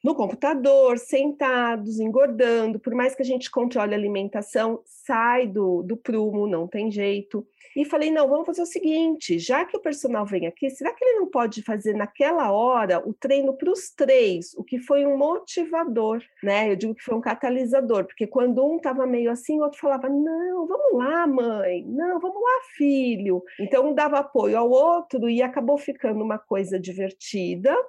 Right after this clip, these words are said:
como você, né, também, e o Lucas, aquela coisa de ter um momento junto, um momento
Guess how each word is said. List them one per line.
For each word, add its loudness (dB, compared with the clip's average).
como -2
você, 2
né, 0
também, -2
e -2
o 2
Lucas, -4
aquela -2
coisa -4
de -10
ter 0
um 2
momento -2
junto, 0
um 2
momento 0